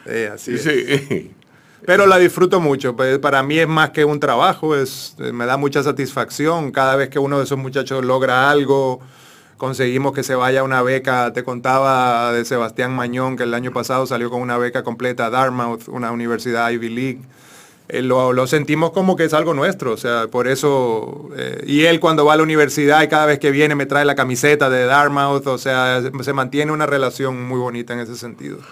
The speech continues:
Speaker 2: Mira, Máximo, eh, eh, yo quería preguntarte, entre, cu-,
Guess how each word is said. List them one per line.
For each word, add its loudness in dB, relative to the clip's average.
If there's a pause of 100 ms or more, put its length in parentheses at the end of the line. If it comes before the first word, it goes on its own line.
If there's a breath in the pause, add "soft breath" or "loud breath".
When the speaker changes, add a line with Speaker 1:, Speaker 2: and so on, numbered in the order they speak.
(120)
Speaker 2:
Mira, 2
Máximo, -2 (200)
eh, 2
eh, 0 (640)
yo 0
quería 2
preguntarte, -2 (380)
entre, 2 (720 soft breath)
cu-, -4